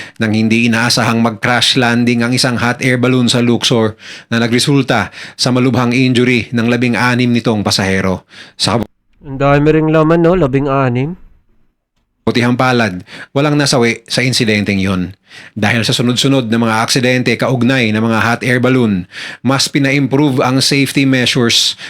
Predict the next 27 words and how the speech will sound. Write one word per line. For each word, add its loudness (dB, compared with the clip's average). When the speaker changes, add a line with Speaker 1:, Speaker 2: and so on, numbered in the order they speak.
Speaker 1:
mas 0
pinaigting 0
ang 0
training 2
ng 2
mga 0
piloto, 0
at -2
naglaanan 0
ng 0
gobyerno 0
ng 0
wastong 0
paliparan 0
para -2
sa 0
mga 0
hot -2
air -2
balloon 0
sa -2
Luxor. -2
Buong 2
akala 0
ng 0
mga 0
turista 0